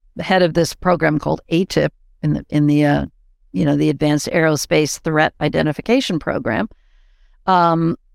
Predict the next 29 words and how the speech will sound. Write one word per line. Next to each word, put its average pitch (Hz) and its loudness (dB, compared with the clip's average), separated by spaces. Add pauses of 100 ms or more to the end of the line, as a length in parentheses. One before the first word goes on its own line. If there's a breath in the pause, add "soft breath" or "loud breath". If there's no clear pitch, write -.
which 185 -2
he 202 2
was 185 -2 (520)
working 208 0
on 170 2
with 185 0
some 175 -6
colleagues 170 0
at 170 -2
the 190 -10
Pentagon, 180 2
and 160 2
he 175 2
resigned 175 2
because 165 0
he 165 -2
didn't 170 -2
feel 165 0
enough 160 0
resources 165 -2
were 160 -6
being 156 0
devoted 160 0
to 160 -4
this, 139 0
and 143 -2
he 151 0
wanted 151 0
to 147 -2